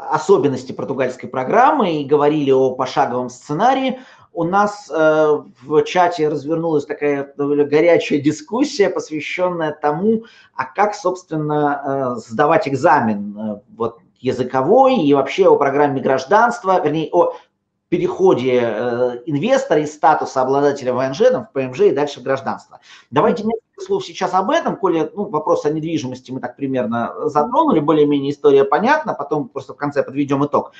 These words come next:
Speaker 1: Если мы говорим о программе гражданства, во-первых, э, ты должен, э, ш-, ш-, что ты должен сделать, чтобы потом иметь возможность претендовать на него,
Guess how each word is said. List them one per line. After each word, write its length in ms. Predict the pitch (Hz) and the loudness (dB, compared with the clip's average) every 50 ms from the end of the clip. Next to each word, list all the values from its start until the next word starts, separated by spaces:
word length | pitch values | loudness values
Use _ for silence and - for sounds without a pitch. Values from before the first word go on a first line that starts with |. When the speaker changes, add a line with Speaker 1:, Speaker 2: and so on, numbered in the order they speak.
| - - - _ _ _ | -20 -20 -20 _ _ _
Speaker 1:
Если 400 | 156 139 202 254 254 - 208 208 | -2 2 4 4 4 6 6 6
мы 180 | 208 214 233 226 | 6 6 6 6
говорим 560 | 185 190 180 175 175 185 214 233 226 214 - - | 4 6 6 6 6 4 4 2 0 0 0 2
о 320 | 185 190 196 202 165 - - - | 4 6 6 6 6 2 -2 -2
программе 480 | 170 165 160 156 170 190 190 180 170 | -2 -2 -2 0 -2 -2 -2 -2 -2
гражданства, 760 | - 170 170 160 - - 175 160 151 - - - - 107 107 123 | 0 0 0 0 2 2 2 2 2 0 -2 -8 -8 -6 -2 0
во-первых, 640 | 147 170 - 208 208 175 135 110 95 - - _ _ _ _ _ _ _ _ _ _ - | 0 0 2 2 0 2 2 0 -2 -6 -10 _ _ _ _ _ _ _ _ _ _ -6
э, 220 | 160 165 160 165 - - | -4 -4 -4 -4 -6 -6
ты 100 | 226 247 | -6 -2
должен, 480 | 208 202 202 202 139 160 170 160 147 147 - | 2 4 4 4 4 0 -4 -8 -8 -10 -10
э, 260 | 156 156 151 147 147 139 | -10 -8 -6 -6 -6 -8
ш-, 240 | - - - - - | -10 -14 -18 -20 -20
ш-, 320 | - - - - - 208 | -20 -18 -16 -16 -14 -14
что 200 | - - - 233 | -8 0 2 2
ты 60 | 208 185 | 4 4
должен 220 | 190 143 156 160 | 2 0 -2 -6
сделать, 280 | 139 143 202 226 220 - | -2 2 4 4 4 4
чтобы 220 | - - 170 - - | 2 -4 -10 -8 -6
потом 340 | - 160 - 185 185 151 127 | -6 -6 -4 -4 -6 -6 -8
иметь 220 | 135 160 165 165 143 | -8 -6 -6 -4 -4
возможность 380 | 147 147 156 151 143 139 - _ | -4 -4 -6 -8 -10 -12 -12 _
претендовать 600 | 147 131 - 160 156 165 165 147 135 - - - | -14 -10 -8 -2 0 2 4 4 2 2 0 -2
на 60 | 107 | -2
него, 460 | 104 110 131 143 208 254 311 320 320 | -2 -2 0 4 6 6 6 6 4